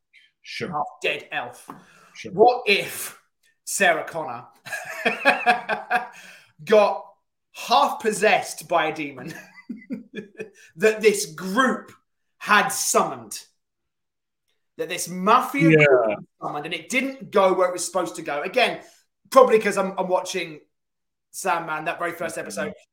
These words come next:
Speaker 2: They're meaning to summon death. They don't. They summon Dream, and you go into this whole thing that happens with that. But what if it went wrong? And, you know,
Speaker 1: I probably wanna,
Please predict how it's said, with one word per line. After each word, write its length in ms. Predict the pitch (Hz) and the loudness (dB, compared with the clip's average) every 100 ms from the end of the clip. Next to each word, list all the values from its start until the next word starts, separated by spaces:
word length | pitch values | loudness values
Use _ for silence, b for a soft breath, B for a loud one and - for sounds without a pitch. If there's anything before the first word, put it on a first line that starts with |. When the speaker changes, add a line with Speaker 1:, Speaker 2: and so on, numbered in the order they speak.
| _ | _
Speaker 2:
They're 180 | 196 202 | 0 2
meaning 260 | 214 214 196 | 2 0 -2
to 100 | 185 | -6
summon 360 | - 175 165 160 | -4 -4 -4 -4
death. 280 | 156 151 - | -6 -6 -6
They 140 | 175 | -6
don't. 320 | 160 160 151 160 | -4 -6 -6 -10
They 100 | 156 | -6
summon 300 | 180 160 151 | -6 -6 -10
Dream, 480 | 147 147 139 139 - | -10 -10 -10 -16 -20
and 100 | 147 | -20
you 60 | |
go 100 | 135 | -18
into 120 | 127 131 | -18 -20
this 80 | - | -16
whole 120 | 120 | -16
thing 160 | 127 120 | -16 -18
that 100 | 123 | -20
happens 240 | 117 117 | -20 _
with 100 | _ | _
that. 220 | 165 - b b b _ | -6 -6 b b b _
But 240 | 196 185 - - _ | 2 2 2 -10 _
what 240 | 175 214 226 | 2 4 4
if 160 | 220 | 4
it 180 | 233 214 | 2 2
went 260 | 196 - 175 | -2 -4 -4
wrong? 360 | 165 131 - _ _ - | -6 -6 -14 _ _ -4
And, 440 | 185 175 170 165 - - _ _ b b 175 | -2 -2 -6 -12 -14 -16 _ _ b b -10
you 80 | 175 | -4
know, 60 | |
Speaker 1:
I 160 | 170 151 - _ | -4 -4 -8 _
probably 480 | 311 330 330 240 202 | 2 2 2 0 0
wanna, 560 | 170 170 175 175 170 | 2 2 4 4 0